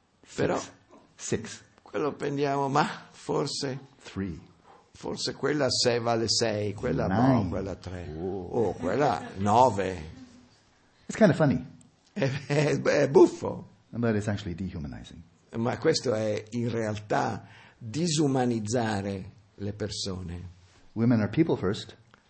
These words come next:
Speaker 2: Queste, le donne sono, sono persone
Speaker 1: Gender second.
Speaker 2: in primo luogo. Il sesso viene
Speaker 1: So
Speaker 2: dopo.
Speaker 1: it's no joking matter.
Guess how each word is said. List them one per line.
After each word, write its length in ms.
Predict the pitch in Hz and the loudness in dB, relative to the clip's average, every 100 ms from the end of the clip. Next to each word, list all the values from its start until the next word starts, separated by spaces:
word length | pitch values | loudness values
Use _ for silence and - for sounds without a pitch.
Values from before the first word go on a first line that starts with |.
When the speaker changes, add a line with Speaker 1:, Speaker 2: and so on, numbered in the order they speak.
| _ _ | _ _
Speaker 2:
Queste, 300 | - 101 107 | -8 -8 -6
le 120 | 110 110 | -4 -2
donne 280 | 139 135 | -2 -2
sono, 460 | - 101 98 87 - - | -4 -6 -8 -10 -14 -12
sono 280 | - 107 101 | -8 -6 -4
persone 640 | 104 - 131 107 87 87 - - | -4 -2 -2 -2 -6 -14 -18 -10
Speaker 1:
Gender 300 | 92 82 73 | -6 -6 -8
second. 220 | - 104 | -12 -10
Speaker 2:
in 60 | 104 | -6
primo 260 | 104 98 | -6 -6
luogo. 460 | 98 92 87 85 85 - _ _ | -8 -10 -12 -14 -18 -20 _ _
Il 120 | - - | -14 -6
sesso 400 | 127 127 - 90 | 0 0 -2 -6
viene 200 | 98 90 | -10 -10
Speaker 1:
So 60 | |
Speaker 2:
dopo. 200 | 101 95 | -8 -6
Speaker 1:
it's 100 | 160 | -2
no 120 | 131 101 | 0 0
joking 300 | 78 - 55 | -2 -6 -12
matter. 200 | - | -12